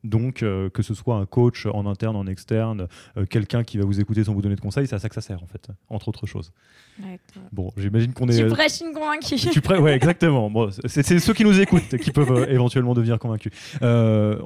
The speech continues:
Speaker 1: on, vous êtes capable de mesurer l'impact d'une telle pratique parce que c'est très engageant quand même. C'est du temps passé, euh, c'est, c'est très, euh,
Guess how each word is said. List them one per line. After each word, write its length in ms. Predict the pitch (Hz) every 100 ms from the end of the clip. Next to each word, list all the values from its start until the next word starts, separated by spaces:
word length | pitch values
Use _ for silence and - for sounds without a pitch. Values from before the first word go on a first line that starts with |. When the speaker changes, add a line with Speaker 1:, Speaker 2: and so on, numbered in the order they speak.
| -
Speaker 1:
on, 140 | 127
vous 160 | 117 113
êtes 100 | -
capable 260 | 107 311
de 60 | 214
mesurer 320 | 113 101 101
l'impact 480 | 101 104 208 - 117
d'une 180 | 107 110
telle 160 | 107
pratique 360 | 98 117 - -
parce 120 | 104
que 80 | 110
c'est 160 | 113
très 280 | - - 110
engageant 420 | 101 107 156 233
quand 100 | 120
même. 140 | 101 98
C'est 140 | -
du 100 | 98
temps 140 | 98 90
passé, 680 | 95 - 131 139 160 165
euh, 300 | 160 107 101
c'est, 160 | 101 117
c'est 160 | - 104
très, 340 | - 135
euh, 60 | 127